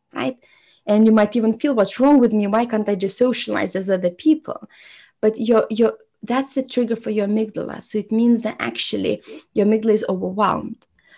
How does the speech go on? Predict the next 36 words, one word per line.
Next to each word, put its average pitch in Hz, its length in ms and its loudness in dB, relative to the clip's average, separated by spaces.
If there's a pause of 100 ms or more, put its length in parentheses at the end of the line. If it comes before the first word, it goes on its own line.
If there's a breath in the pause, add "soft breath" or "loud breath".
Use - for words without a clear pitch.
So - 180 0
a 214 40 4
lot 320 240 0
of 339 100 -6
times, 240 220 0
if 233 200 -2
you're 233 120 -2
feeling 262 340 2
really 202 260 -2
anxious 247 380 0
about 196 240 -2
certain 214 320 -2
situations, - 840 -4 (320 loud breath)
you 226 100 0
might 262 300 0
need 254 240 2
to 220 100 -6
tweak - 600 -6
and 202 140 -6
find 208 500 -4
a 202 80 -4
little 226 320 0
bit 214 180 0
better 220 320 -2
way. 220 180 2
So - 180 -10
for - 140 -8
example, 190 460 -4
going 208 240 -2
to 220 100 -8
social 220 360 -4
situations - 720 -8 (320 soft breath)
with 190 220 -2
your 196 120 0
best 175 340 -6
friend, 151 360 -6